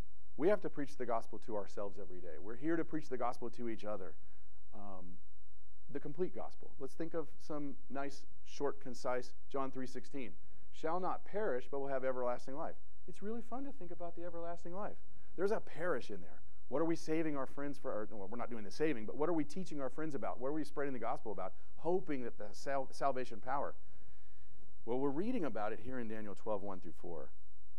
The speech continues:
So it's a little brimstony, I confess. Um, my encouragement would be, if you are blessed enough to find yourself in that conversation, just remember, um,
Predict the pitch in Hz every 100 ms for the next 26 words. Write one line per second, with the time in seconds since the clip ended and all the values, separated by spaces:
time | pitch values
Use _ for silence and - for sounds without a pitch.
0 | - - - - - 101 95 95 151 -
1 | 196 180 123 127 120 110 95 110 135 -
2 | - - - 123 - 95 - - - -
3 | - - - - - - - - - -
4 | - - - - - - 98 98 95 92
5 | 98 - - 135 120 - 202 190 127 120
6 | 117 101 101 98 98 - 104 113 107 98
7 | 95 90 107 123 139 143 - 117 110 -
8 | 104 104 104 92 - 92 - 139 120 110
9 | - 101 92 85 98 98 - 85 85 -
10 | - - - - - - - - 110 110
11 | 107 101 92 90 85